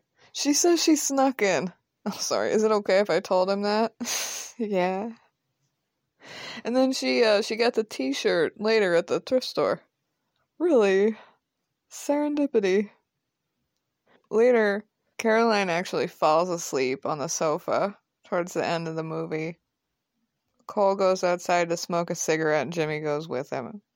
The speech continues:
They're sitting together on the patio.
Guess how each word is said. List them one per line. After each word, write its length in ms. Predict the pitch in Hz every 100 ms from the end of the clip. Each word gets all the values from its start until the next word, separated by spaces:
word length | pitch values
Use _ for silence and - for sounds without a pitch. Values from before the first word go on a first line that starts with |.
| _ _ _ _ 196
They're 220 | 170 165
sitting 400 | - 170 160 160
together 640 | 170 165 156 156 156 165 _ _ -
on 220 | 170 170
the 80 | 165
patio. 760 | - 170 165 165 165 160 170